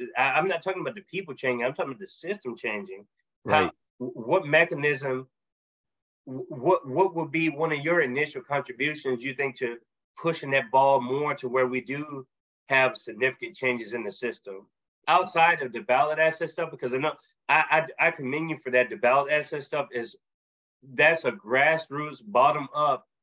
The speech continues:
Speaker 1: that has to be taken into consideration before we can even change the electoral system. But I guess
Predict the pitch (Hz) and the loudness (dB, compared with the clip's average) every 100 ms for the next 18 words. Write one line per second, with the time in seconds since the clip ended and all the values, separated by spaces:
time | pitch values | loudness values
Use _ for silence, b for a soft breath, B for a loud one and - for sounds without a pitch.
0 | _ _ _ _ _ 131 127 - 170 170 | _ _ _ _ _ 0 0 2 2 0
1 | 147 143 - 147 131 135 117 _ _ - | -6 -10 -4 -4 -2 -4 -4 _ _ -10
2 | 110 104 147 123 135 123 123 117 135 131 | -10 -6 -4 2 2 0 -4 -6 -4 -6
3 | 143 135 123 131 135 117 110 117 - - | -6 -6 -8 -6 -6 -6 -8 -12 -16 -6
4 | 135 135 127 117 107 120 104 123 104 - | -2 -2 -2 -4 -4 -6 -6 -8 -8 -8
5 | 123 113 - 95 - _ _ _ _ _ | -8 -8 -14 -14 -16 _ _ _ _ _
6 | 123 143 135 _ 151 175 190 | 0 0 0 _ 2 2 2